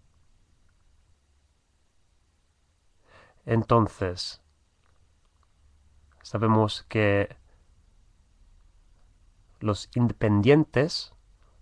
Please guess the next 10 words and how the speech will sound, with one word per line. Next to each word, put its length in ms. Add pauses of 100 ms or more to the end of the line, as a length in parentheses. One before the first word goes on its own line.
(120)
los 260
que 120
no 380 (180)
usan 560
don't, 640 (1000)
ya 80
hemos 240
aprendido 720 (420)
can't, 680 (1800)
aren't 640